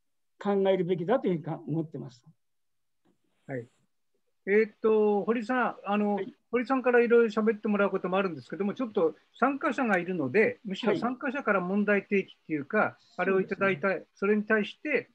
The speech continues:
Speaker 2: 森さんに反応してもらうって形で、ちょっとここから後は進めたいと思うんです。九時半まで。
Speaker 1: はい。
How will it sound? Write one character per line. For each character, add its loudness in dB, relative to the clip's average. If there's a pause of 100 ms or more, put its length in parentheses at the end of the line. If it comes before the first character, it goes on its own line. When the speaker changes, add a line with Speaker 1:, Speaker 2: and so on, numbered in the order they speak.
(300)
Speaker 2:
森 -8
さ -4
ん -4
に -6
反 -6
応 -6
し -12
て -10
も -2
ら 2
う 2
っ -8
て -12
形 -4
で、 -6
ち -14
ょ -16
っ -18
と -6
こ -14
こ -20
か -2
ら 0
後 -4
は -4
進 -20 (100)
め -4
た -2
い -2
と -8
思 -4
う -4
ん -6
で -8
す。 -20
九 -8
時 -2
半 -4
ま -8
で。 -16 (320)
Speaker 1:
は -4
い。 -6